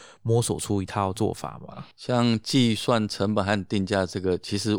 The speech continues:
Speaker 2: 我也是东西都做完的时候，最后才去思考要怎么做这件事，因为其实我也不懂。那这部分的话，其实我是问了蛮多在电子业界的朋友，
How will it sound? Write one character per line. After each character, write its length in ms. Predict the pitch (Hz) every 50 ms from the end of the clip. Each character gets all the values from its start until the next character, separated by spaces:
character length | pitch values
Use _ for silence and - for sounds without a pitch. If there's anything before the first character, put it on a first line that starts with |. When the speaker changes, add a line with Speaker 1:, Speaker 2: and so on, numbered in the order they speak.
| -
Speaker 2:
我 120 | - 101 104
也 160 | 107 95 85
是 480 | - - - 101 98 95 95 92 - - - _ _ _ _ _
东 140 | - 110 107
西 140 | 101 113 113
都 120 | 113 110
做 240 | - - - 117 101
完 180 | 92 87 85 87
的 100 | 87 85
时 160 | - - -
候， 160 | 92 95 92
最 240 | 92 - - 110 95
后 220 | 90 98 95 92
才 260 | 87 - - - 87 87
去 460 | - - 95 95 92 95 - - - _ _
思 280 | - - - - - 95
考 200 | - - 101 87
要 140 | 87 95 98
怎 160 | - - 90
么 100 | 85 - -
做 160 | - 98 87
这 160 | - - 90
件 180 | 80 90 85 76
事， 160 | - - 98
因 100 | 110 113
为 80 | 110
其 100 | 101 -
实 40 | 110
我 160 | 98 90 95
也 60 | 92 95
不 100 | - - - _
懂。 160 | - - - _
那 200 | - 147 151 -
这 120 | - -
部 160 | 147 139 160 143
分 160 | - 160 139
的 80 | 131
话， 180 | 123 139 131 127
其 160 | 120 - -
实 80 | 110 113
我 140 | 107 101 98
是 160 | - 120 120
问 180 | 120 123 117
了 120 | 110 104 101
蛮 340 | 98 98 98 95 95 98 98
多 300 | - - 104 104 104 101
在 560 | - - 110 101 101 98 98 95 98 95 95
电 200 | - - 113 98
子 140 | 85 - 95
业 80 | 98 95
界 140 | 87 98
的 80 | 92 87
朋 260 | - - - 85 85 90
友， 200 | 90 85 - -